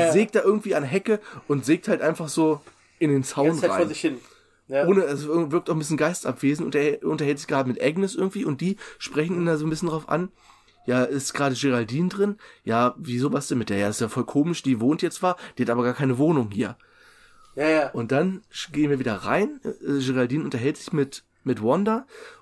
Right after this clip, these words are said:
Speaker 2: und lässt dann auf einmal den Tod, also dann sind die Zwillinge geboren, oder
Speaker 1: Mhm.
Speaker 2: werden gerade geboren, und sie, ja, und dann sagt Wanda irgendwie so, ja, sie hatte auch mal einen Bruder.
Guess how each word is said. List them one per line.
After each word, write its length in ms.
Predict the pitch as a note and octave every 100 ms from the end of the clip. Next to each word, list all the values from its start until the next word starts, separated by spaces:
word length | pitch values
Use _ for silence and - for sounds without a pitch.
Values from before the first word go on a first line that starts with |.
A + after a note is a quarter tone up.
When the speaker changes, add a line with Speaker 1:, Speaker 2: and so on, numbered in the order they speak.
| -
Speaker 2:
und 240 | D3+ F3
lässt 260 | C3+ E3+ -
dann 120 | F#3+
auf 160 | D#3+ -
einmal 300 | C3+ E3+ F3
den 200 | D#3 C#3
Tod, 460 | - D#3 E3+ - _ _ _ _ _ - -
also 200 | B2+ C3
dann 140 | C#3+
sind 120 | C#3
die 80 | B2+
Zwillinge 340 | - D3+ F3
geboren, 360 | D#3 C#3+ D#3+ F4+ - _ - _ - - - -
oder 220 | G#2+ -
Speaker 1:
Mhm. 80 | B2
Speaker 2:
werden 240 | A#2+ D3
gerade 180 | D#3 D3+
geboren, 280 | C#3+ E3 - - - - - - - - -
und 540 | D#3 F3+ F3 - - _ _ _ _ _ _
sie, 220 | - G2 -
ja, 300 | - B2+ A2+ _ _ _ _ - _ _ _ _ -
und 80 | B2
dann 180 | B2 B2+
sagt 280 | A#2 A2
Wanda 180 | B2 C#3+
irgendwie 320 | B2+ C3+ C3+
so, 180 | B2 B2
ja, 220 | - A#2 B2
sie 100 | C3+
hatte 120 | B2+
auch 100 | C3+
mal 120 | E3
einen 80 | B2
Bruder. 440 | G#2 G#2+ G#2+ G2+